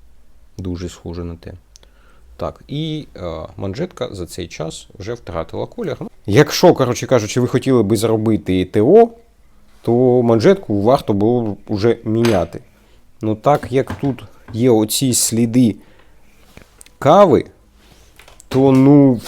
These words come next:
я даю якусь досить велику гарантію, що ці частинки, скоріш за все, капець. От, то, ну, в ідеалі це замінити.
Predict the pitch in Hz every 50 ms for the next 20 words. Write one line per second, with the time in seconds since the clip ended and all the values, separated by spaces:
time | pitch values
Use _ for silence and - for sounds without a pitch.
0 | - - - - - - - - 107 101 110 127 143 147 151 139 123 123 127 127
1 | 135 135 135 127 117 107 - - 127 131 143 - - - - _ _ _ _ _
2 | _ _ _ _ _ _ - 117 135 139 - - - 123 131 147 131 - 131 107
3 | 131 135 127 156 131 117 - 120 117 - - - 123 110 120 - - - - -
4 | - - 135 120 - 135 131 - - 143 120 113 123 120 - - - - 143 127
5 | 123 120 113 123 113 - - - - 113 - 120 95 82 - - - _ _ -
6 | - - - - - - - - - - - 117 110 107 98 - - - - 123
7 | 120 117 117 120 117 113 117 117 110 101 98 104 113 92 104 110 135 165 175 151
8 | 131 107 104 101 - _ _ _ _ _ _ _ _ _ _ _ _ _ - -
9 | 117 110 107 107 107 104 95 85 -